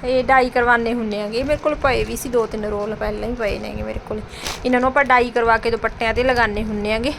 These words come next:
ਫਿਰ ਜਿੰਨੀ ਕੁ ਹੈਗੀ ਸੀ ਮੈਂ ਦੋ ਕੁ ਦੁਪੱਟਿਆਂ ਦੀ ਉਹ ਚੱਕ ਲਿਆਈ। ਮੈਂ ਕਿਹਾ ਚੱਲ ਫੇਰ ਆਵਾਂਗੇ ਕਦੇ, ਫੇਰ ਲੈ ਜਾਵਾਂਗੇ। ਤੇ ਇਹ ਤਾਂ ਇੱਕ ਸੂਟ ਦੀ ਜਾਣੀ ਸੀ, ਸੂਟ ਵੀ ਬਣਨਾ ਹੈਗਾ, ਤੁਹਾਨੂੰ ਦਿਖਾਵਾਂਗੇ ਬਣਾ ਕੇ।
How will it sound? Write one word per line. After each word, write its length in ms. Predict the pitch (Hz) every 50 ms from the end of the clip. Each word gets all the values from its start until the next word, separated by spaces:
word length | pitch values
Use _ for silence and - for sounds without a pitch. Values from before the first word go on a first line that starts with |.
| - - -
ਫਿਰ 100 | - 269
ਜਿੰਨੀ 280 | 262 - 262 254 247 240
ਕੁ 100 | - 254
ਹੈਗੀ 300 | 254 247 214 196 208 226
ਸੀ 100 | - 254
ਮੈਂ 120 | 254 247
ਦੋ 160 | 214 226 220
ਕੁ 100 | 208 214
ਦੁਪੱਟਿਆਂ 400 | 208 208 202 214 208 - - 214
ਦੀ 100 | 214 220
ਉਹ 40 | 233
ਚੱਕ 300 | 226 226 185 - - -
ਲਿਆਈ। 280 | 202 202 202 220 233 214 - - - - - - - - -
ਮੈਂ 80 | 269 247
ਕਿਹਾ 80 | 240
ਚੱਲ 180 | 226 - 240 247
ਫੇਰ 260 | 247 262 254 233 226
ਆਵਾਂਗੇ 360 | 220 208 196 202 202 208 208
ਕਦੇ, 200 | 208 - 214 226
ਫੇਰ 320 | 233 - 254 240 220 208 208
ਲੈ 180 | 208 202 202
ਜਾਵਾਂਗੇ। 320 | 196 202 202 202 214 214 339 - - - - - - - - - - - - - - - - -
ਤੇ 300 | 247 240 214 208 208 202 -
ਇਹ 100 | 254 269
ਤਾਂ 120 | - 247 233
ਇੱਕ 140 | - - 269
ਸੂਟ 320 | - 269 254 233 214 -
ਦੀ 180 | 202 214 226 - - - - - - - - - - - - - - - - - - - - - - - - - - - - - - - - - 240
ਜਾਣੀ 360 | 220 247 233 220 214 214 220
ਸੀ, 240 | 214 - 233 220 220
ਸੂਟ 300 | 220 - 240 226 220 -
ਵੀ 140 | 208 208 240
ਬਣਨਾ 380 | 233 240 247 233 214 202 202 202
ਹੈਗਾ, 120 | 196 208
ਤੁਹਾਨੂੰ 260 | 220 - 220 208 208
ਦਿਖਾਵਾਂਗੇ 580 | 202 220 214 - 254 247 226 214 202 202 202 202
ਬਣਾ 280 | 196 202 196 190 196 196
ਕੇ। 140 | - 269